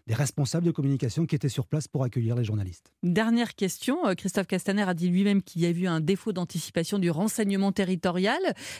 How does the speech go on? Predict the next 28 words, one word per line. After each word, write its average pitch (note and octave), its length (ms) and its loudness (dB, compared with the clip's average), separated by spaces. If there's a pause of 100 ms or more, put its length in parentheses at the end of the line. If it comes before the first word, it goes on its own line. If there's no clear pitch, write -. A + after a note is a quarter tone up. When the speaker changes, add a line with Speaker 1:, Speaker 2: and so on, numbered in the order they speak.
Speaker 2:
Déjà A3+ 260 2
là, B3 100 0
on A3+ 60 0
parle F#3+ 220 -2
de E3+ 80 0
quoi G3 280 -4
quand E3 220 -6
on D#3 60 2
parle F3 160 -2
de E3 80 -2
renseignement E3 480 0
territorial ? F#3 500 0
Ce - 140 -4
sont A3+ 280 0
ce - 100 -4
qu'on F#3 120 0
appelait, G#3 480 0
euh, D#3 140 0 (340)
les F#3+ 180 4
R G3 120 -2
G, G#3 200 2
les C4 100 0
renseignements F#3+ 460 2
généraux F#3 380 2
à B3 80 0
une G3 100 0
autre F#3 140 -2
époque ? G3+ 380 -2